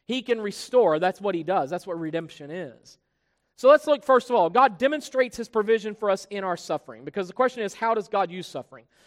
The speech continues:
Well, he uses it to demonstrate his provision for us in suffering. Romans eight twenty-six and twenty-seven. "Likewise, the Spirit also helpeth our infirmities, for we know not what we should pray for as we ought,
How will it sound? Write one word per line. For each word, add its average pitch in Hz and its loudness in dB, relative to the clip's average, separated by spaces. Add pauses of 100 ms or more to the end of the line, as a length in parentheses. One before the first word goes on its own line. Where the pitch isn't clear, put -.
(140)
Well, 233 4
he 226 -4
uses 285 -6
it 302 -10
to 202 -10
demonstrate 254 -4
his 226 -4
provision 214 -4
for 208 -4
us 196 -6
in 190 -10 (220)
suffering. 160 -4
Romans 180 -6
eight 185 -6
twenty-six 190 -10
and 175 -16
twenty-seven. 156 -8 (580)
"Likewise, 220 4
the 202 -6
Spirit 233 0
also 226 2
helpeth 226 -2
our 196 0
infirmities, 233 -4 (320)
for 214 0
we 220 2
know 240 0
not 240 2
what 220 0
we 214 -2
should 320 -8
pray 202 2
for 202 0
as 165 -2
we 160 -4
ought, 185 2